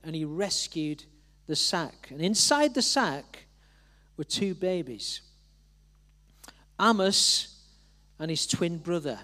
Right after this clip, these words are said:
who tragically had already down, drowned. But Amos was saved from a certain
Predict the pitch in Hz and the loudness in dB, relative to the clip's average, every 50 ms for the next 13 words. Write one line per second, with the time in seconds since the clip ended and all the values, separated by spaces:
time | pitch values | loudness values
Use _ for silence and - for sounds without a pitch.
0 | - _ _ _ _ _ _ _ - 151 147 139 - - - - 196 196 175 165 | -18 _ _ _ _ _ _ _ -10 -10 -10 -10 -10 -12 -6 -4 -2 -2 -2 -2
1 | 175 165 - - 170 160 165 147 - - - _ - _ _ - - 147 151 151 | -4 -4 -4 -4 -4 -4 -4 -4 -6 -16 -20 _ -20 _ _ -10 -4 0 2 4
2 | 156 156 147 151 143 151 147 - 160 165 160 151 135 117 113 113 - - 131 143 | 4 4 2 0 -2 -4 -6 -4 -2 -2 -2 -2 -4 -6 -8 -12 -16 -10 -4 -2
3 | 151 147 143 131 117 104 98 - - _ _ _ _ _ _ _ - - _ _ | -2 0 -2 -4 -6 -10 -14 -18 -20 _ _ _ _ _ _ _ -20 -20 _ _
4 | _ _ - - 123 - - 220 254 240 196 151 139 135 - - - - - - | _ _ -18 -18 -16 -8 -4 -2 0 0 0 -2 -2 0 0 2 2 2 0 -2
5 | - - - - - - - _ _ - 185 160 156 - - - - 220 202 185 | -4 -8 -14 -20 -20 -20 -20 _ _ -12 -8 -4 0 0 2 2 4 4 2 2
6 | 156 139 139 135 123 - - - - - - - _ _ _ - 160 156 156 143 | 2 0 -2 -4 -4 -8 -14 -18 -18 -20 -20 -20 _ _ _ -8 -6 -2 0 2
7 | - - - - 185 175 175 175 180 165 165 160 160 147 | 2 2 4 6 6 6 4 4 0 -6 -8 -6 -6 -8